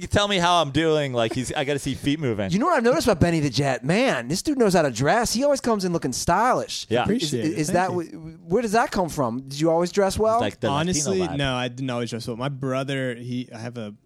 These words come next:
Speaker 3: younger brother. He's, like, four years younger than me. He all of a sudden started dressing a lot better than me. And so then I realized I needed to start dressing like him a couple of years ago. So he helped me out. And so since then, and then, like, you know, I just, now I, I kinda understand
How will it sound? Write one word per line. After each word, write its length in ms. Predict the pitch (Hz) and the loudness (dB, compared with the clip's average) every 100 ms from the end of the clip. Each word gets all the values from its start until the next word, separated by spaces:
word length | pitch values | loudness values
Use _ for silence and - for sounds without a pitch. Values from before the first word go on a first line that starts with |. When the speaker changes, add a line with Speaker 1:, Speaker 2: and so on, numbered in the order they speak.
| _ - | _ -12
Speaker 3:
younger 160 | 117 | -10
brother. 100 | 107 | -10
He's, 100 | 107 | -10
like, 120 | 107 - _ | -12 -16 _
four 340 | _ - 123 127 | _ -12 -6 -4
years 180 | 123 | -4
younger 180 | 123 123 | -6 -8
than 120 | 127 | -8
me. 220 | 131 131 - | -8 -10 -14
He 260 | - 151 160 | -12 -6 -4
all 140 | 151 | -4
of 80 | 151 | -4
a 40 | 151 | -4
sudden 200 | 165 147 | -4 -6
started 240 | 139 117 | -8 -6
dressing 320 | 120 123 123 | -6 -8 -8
a 40 | 101 | -10
lot 360 | 104 101 - | -10 -10 -10
better 200 | 104 110 | -10 -10
than 160 | 110 117 | -10 -10
me. 260 | 120 139 _ _ _ _ - | -10 -12 _ _ _ _ -10
And 140 | 120 | -6
so 260 | - 123 113 | -4 -4 -6
then 120 | 113 | -6
I 60 | 110 | -8
realized 360 | 107 104 107 | -8 -10 -12
I 40 | 104 | -12
needed 240 | 101 101 | -12 -12
to 60 | - | -10
start 220 | - 101 | -8 -8
dressing 280 | 104 107 104 | -12 -12 -14
like 120 | 110 | -14
him 300 | 101 98 - _ | -14 -14 -16 _
a 40 | |
couple 280 | - 107 120 | -10 -8 -8
of 40 | |
years 200 | 104 104 | -10 -12
ago. 220 | 104 101 113 | -12 -14 -10
So 160 | 139 170 | -2 0
he 80 | |
helped 200 | 190 180 143 | 0 0 -2
me 80 | |
out. 140 | 127 120 | -4 -4
And 100 | 131 | -4
so 60 | |
since 280 | 156 233 202 | -2 -2 -2
then, 180 | 185 170 | -2 -2
and 80 | 151 | -2
then, 140 | 143 | -2
like, 220 | 135 113 _ _ _ _ _ - | -4 -6 _ _ _ _ _ -6
you 100 | 143 | -4
know, 140 | 113 113 | -2 -4
I 140 | 165 | -4
just, 200 | 190 - | -4 -2
now 200 | 156 165 | 0 0
I, 160 | 151 143 131 | 0 -2 -4
I 80 | |
kinda 240 | 127 139 127 | -6 -4 -4
understand 640 | 120 110 - 120 117 | -4 -6 -8 -8 -8